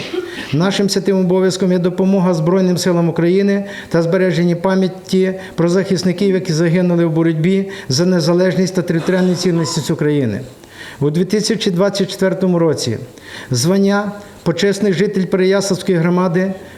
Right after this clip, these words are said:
посмертно було присвоєно сто тридцяти семи військовослужбовцям, які полягли, захищаючи Батьківщину. Досить важливим питанням забезпечення громадян комунальними послугами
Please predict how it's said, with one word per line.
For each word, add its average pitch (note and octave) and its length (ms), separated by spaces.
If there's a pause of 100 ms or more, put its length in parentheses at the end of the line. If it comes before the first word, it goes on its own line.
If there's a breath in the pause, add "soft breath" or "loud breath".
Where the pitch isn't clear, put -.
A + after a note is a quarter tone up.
посмертно F#3 520
було F3+ 180
присвоєно F#3 760 (200 loud breath)
сто - 360
тридцяти F#3 500
семи F3+ 460 (240)
військовослужбовцям, F#3 1080
які F3+ 220
полягли, F3+ 420
захищаючи E3+ 720
Батьківщину. C#3+ 580 (800 loud breath)
Досить F#3 400
важливим G3+ 440
питанням F#3+ 420
забезпечення F3+ 640
громадян F#3 440
комунальними F3+ 560
послугами E3+ 680